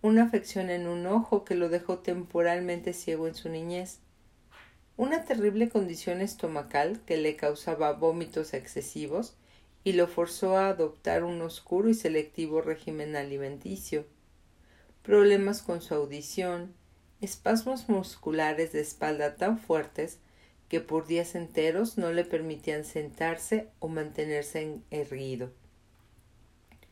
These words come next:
Debido a esos padecimientos, James pasaba la mayor parte de su tiempo en casa.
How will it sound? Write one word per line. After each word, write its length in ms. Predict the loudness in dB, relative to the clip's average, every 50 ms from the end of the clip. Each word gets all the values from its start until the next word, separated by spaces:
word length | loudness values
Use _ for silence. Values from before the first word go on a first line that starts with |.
| _ _ -20 -20 -20 -20 _ _ _ _ 0
Debido 400 | 4 4 6 6 4 4 2 0
a 20 | -2
esos 240 | -2 -4 -6 -4
padecimientos, 1040 | 0 2 4 4 4 4 2 -2 -6 -4 -4 -4 -4 -4 -4 -2 -2 -4 -4 -8 -16 _ _ _ _ _ _ _ _ -4
James 340 | -2 0 0 0 0 -2
pasaba 500 | -2 -2 -4 -2 0 0 2 2 2 2
la 100 | 2 0
mayor 400 | 0 0 -2 -2 0 -2 -2 0
parte 320 | 0 -2 -2 -2 0 0 0
de 140 | 2 0 -2
su 160 | -2 -8 -10
tiempo 400 | -6 -4 -2 -2 -2 -4 -6 -6
en 80 | -6
casa. 420 | -4 -2 -2 -2 -2 -4 -6 -10